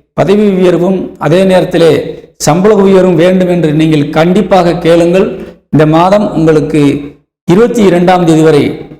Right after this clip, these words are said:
என்ன கேட்டாலும் கிடைக்கும் என்ற ஒரு வகையிலே அமைந்திருக்கின்றது. அதனால் நிச்சயமாக எல்லா வகையிலும் நன்மை இருக்கின்றது.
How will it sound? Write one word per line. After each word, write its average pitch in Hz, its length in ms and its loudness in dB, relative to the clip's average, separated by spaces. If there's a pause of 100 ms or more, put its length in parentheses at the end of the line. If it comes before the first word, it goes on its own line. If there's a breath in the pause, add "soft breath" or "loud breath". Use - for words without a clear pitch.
என்ன 196 300 2
கேட்டாலும் 190 600 0
கிடைக்கும் 185 400 -2
என்ற 160 280 0
ஒரு 147 80 2
வகையிலே 151 360 0
அமைந்திருக்கின்றது. 139 880 0 (420)
அதனால் 170 380 0
நிச்சயமாக 170 680 0
எல்லா 156 360 0
வகையிலும் 175 500 0
நன்மை 160 340 2
இருக்கின்றது. 147 540 0